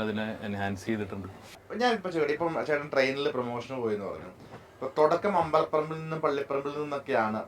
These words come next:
Speaker 2: ഈ ന-, എനിക്ക് തോന്നുന്നു, ഞാൻ കേട്ടിട്ടുണ്ട്, ഈ മാട്ട കളിക്കാൻ പോവാന്നൊക്കെ കേട്ടിട്ടുണ്ട്, ചെറിയ ചെറിയ പരാസ് പിടിക്കാൻ വേണ്ടി. ആ വേടി ഇപ്പൊ ഉണ്ടോന്ന് അറിയില്ല.
Speaker 1: ഉണ്ട്, ഉണ്ട്,
Speaker 2: അപ്പൊ
Speaker 1: ഉണ്ട്.
Speaker 2: ആ അന്ന് ട്രെയിനിൽ ഒരു പക്ഷെ ജനറൽ കമ്പാർട്ട്മെന്റിൽ തിക്കി തിരക്കിയൊക്കെ യാത്ര ചെയ്തിട്ടുള്ള ഒരു ടിനി ടോമിന്റെ ഒരു, ഏഹ്, ടീനേജ് പ്രായം ഉണ്ടാവും.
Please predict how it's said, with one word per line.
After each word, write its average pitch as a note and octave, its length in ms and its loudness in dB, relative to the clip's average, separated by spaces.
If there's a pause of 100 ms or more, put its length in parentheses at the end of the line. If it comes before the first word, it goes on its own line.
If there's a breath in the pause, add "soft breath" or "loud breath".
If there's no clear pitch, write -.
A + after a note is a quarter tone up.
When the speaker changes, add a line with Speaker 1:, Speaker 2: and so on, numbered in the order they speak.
(160)
Speaker 2:
ഈ B2+ 40 -6 (140)
ന-, A#2 100 2 (180)
എനിക്ക് D3+ 180 0
തോന്നുന്നു, D#3+ 240 2
ഞാൻ D#3 140 4
കേട്ടിട്ടുണ്ട്, D3+ 400 4 (160)
ഈ - 20 4 (140)
മാട്ട D3+ 180 10 (100)
കളിക്കാൻ F3 360 6
പോവാന്നൊക്കെ D#3 400 4
കേട്ടിട്ടുണ്ട്, B2 400 2
ചെറിയ C#3+ 200 6
ചെറിയ D#3 260 10
പരാസ് C3+ 320 6
പിടിക്കാൻ B2+ 280 2
വേണ്ടി. A2+ 180 2
ആ D#3+ 100 12
വേടി G3 180 10
ഇപ്പൊ A3+ 160 6
ഉണ്ടോന്ന് G#3+ 240 8
അറിയില്ല. D3+ 240 6 (340 loud breath)
Speaker 1:
ഉണ്ട്, C#3 140 0
ഉണ്ട്, B2+ 140 -2
Speaker 2:
അപ്പൊ - 160 8
Speaker 1:
ഉണ്ട്. - 260 2
Speaker 2:
ആ - 20 10 (380)
അന്ന് A#3 480 4 (420)
ട്രെയിനിൽ F#3 480 6 (200)
ഒരു E3+ 120 6
പക്ഷെ F#3 240 2
ജനറൽ E3+ 220 4 (100)
കമ്പാർട്ട്മെന്റിൽ F3 580 4
തിക്കി E3 220 -4 (100)
തിരക്കിയൊക്കെ D#3+ 440 2
യാത്ര D3 280 4
ചെയ്തിട്ടുള്ള D3+ 400 4
ഒരു D3 160 2
ടിനി C#3 200 0 (120)
ടോമിന്റെ D3+ 480 2
ഒരു, D3+ 120 2 (480)
ഏഹ്, A#2 100 -2 (480 loud breath)
ടീനേജ് F#3 500 4
പ്രായം D#3 340 12
ഉണ്ടാവും. G2+ 340 0